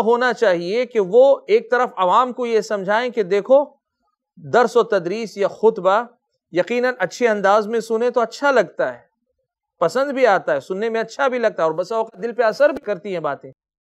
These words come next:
लेकिन इन ज़ाहिरी चीज़ों से आगे बढ़कर मुस्तनद उलमा से बातें सुनने सुनाने का एहतमाम करो, ये तरबियत आवाम की करना, ये जिम्मेदार का काम। जिम्मेदार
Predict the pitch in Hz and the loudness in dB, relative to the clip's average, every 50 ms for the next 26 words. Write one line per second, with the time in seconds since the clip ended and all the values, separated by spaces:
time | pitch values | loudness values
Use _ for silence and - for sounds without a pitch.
0 | _ - 147 160 185 208 - 247 254 254 262 - - _ _ _ _ _ _ _ | _ -4 0 2 2 2 2 0 -2 -2 -4 -8 -14 _ _ _ _ _ _ _
1 | _ _ _ _ - 185 190 165 139 165 202 233 233 233 247 233 233 208 - - | _ _ _ _ -6 -6 -4 -4 -2 0 0 2 2 0 0 -2 -4 -6 -8 -10
2 | 202 196 185 220 240 214 - 220 185 175 202 214 202 202 185 165 196 214 190 170 | -10 -6 -4 -4 -4 -2 -4 -2 0 0 0 0 0 -2 -4 -2 0 -2 -2 -2
3 | 202 196 170 165 185 196 175 - - 233 233 214 185 170 175 185 196 202 208 233 | -4 -6 -4 -6 -8 -10 -8 -6 -4 -4 -4 -2 -2 -2 0 0 0 0 0 -2
4 | 240 220 226 220 196 185 190 190 190 220 208 180 - - 190 196 202 202 180 - | -4 -2 -2 -2 -2 -2 -2 -4 -4 -6 -8 -8 -10 -10 -10 -8 -8 -8 -8 -8
5 | 190 175 175 175 185 202 208 190 185 202 - - 175 170 170 180 160 156 170 196 | -8 -6 -6 -6 -6 -6 -8 -8 -6 -6 -2 -2 -2 -2 -2 -4 -6 -4 -4 -4
6 | 208 196 - 202 196 220 240 226 - _ _ _ _ - 190 233 233 240 - - | -4 -4 -6 -4 -4 -4 -4 -6 -10 _ _ _ _ -4 -4 -4 -4 -2 0 0
7 | 180 170 175 160 202 240 262 311 302 302 247 214 220 220 214 226 254 262 226 262 | 0 2 0 -2 -2 -2 0 0 0 0 0 0 2 4 4 2 2 0 -4 -8
8 | 233 - 226 220 254 277 277 254 208 151 190 214 220 226 240 196 208 196 185 170 | -6 -6 -6 -4 -4 -4 -4 -4 -4 -4 -4 -4 -4 -4 -2 0 0 0 0 -2
9 | - 160 - - 147 123 113 _ _ _ _ _ _ _ _ _ _ _ _ _ | -4 -8 -8 -8 -10 -12 -14 _ _ _ _ _ _ _ _ _ _ _ _ _
10 | _ _ _ _ _ _ _ _ 151 139 175 240 262 277 302 285 226 254 247 262 | _ _ _ _ _ _ _ _ -4 -2 0 0 2 2 2 4 4 4 4 4
11 | 285 302 294 | 4 2 0